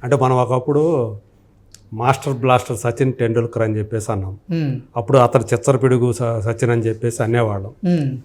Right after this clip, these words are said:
Speaker 1: అతను పదహారు సంవత్సరాల వయసులో, ఆ, క్రికెట్లోకి అడుగుపెట్టాడు. ఈ అబ్బాయి చూస్తే ఇప్పుడు ఈ ఐపీఎల్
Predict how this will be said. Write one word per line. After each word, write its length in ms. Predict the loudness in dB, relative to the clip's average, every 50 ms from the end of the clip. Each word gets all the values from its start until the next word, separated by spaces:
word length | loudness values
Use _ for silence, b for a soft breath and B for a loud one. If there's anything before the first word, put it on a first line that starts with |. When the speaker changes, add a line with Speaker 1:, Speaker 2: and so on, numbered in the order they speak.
| _ _ -6
Speaker 1:
అతను 180 | -2 0 0
పదహారు 380 | 2 4 4 6 6 6 4 4
సంవత్సరాల 420 | 4 0 0 0 2 0 2 2
వయసులో, 680 | 2 2 0 0 -2 -2 -4 -2 -2 -2 -4 -6 -10 -12 -14
ఆ, 260 | -16 -14 -14 -14 -16 -18 -20 -20 -20 -20 -20 _ -20 _ _ _ _ _
క్రికెట్లోకి 500 | -8 -2 -2 -2 0 0 -2 -2 -2 -2
అడుగుపెట్టాడు. 600 | -2 -2 -2 -2 -4 -4 -6 -6 -8 -10 -10 -10 -14 -20 _ _ _ -20 -20 _ _ _ _ -4
ఈ 60 | -2
అబ్బాయి 320 | 0 0 2 4 4 4 4
చూస్తే 220 | 2 0 0 -2
ఇప్పుడు 360 | -2 -2 -2 -4 -4 -6 -8 -6 -6
ఈ 200 | -4 -2 -2 -2 0
ఐపీఎల్ 500 | 0 0 0 0 0 2 2 2 2